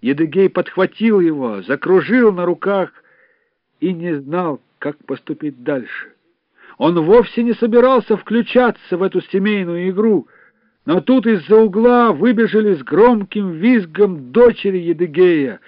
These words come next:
Сауле и Шарапат. Они прибежали на шум Коттыбаевых, они тоже были счастливы.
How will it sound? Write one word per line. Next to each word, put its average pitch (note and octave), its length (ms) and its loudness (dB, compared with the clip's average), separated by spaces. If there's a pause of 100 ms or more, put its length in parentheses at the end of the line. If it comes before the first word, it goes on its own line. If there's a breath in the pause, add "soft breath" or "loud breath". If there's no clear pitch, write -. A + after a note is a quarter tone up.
(280 loud breath)
Сауле G3+ 560 6
и - 20 0
Шарапат. G3 800 -2 (680)
Они G3+ 300 2
прибежали A3+ 640 2
на G#3+ 140 0
шум A#3+ 420 -2
Коттыбаевых, C#3 1040 -6
они F#3 220 -2
тоже F#3+ 480 0
были D#3 340 -6
счастливы. D3 840 -8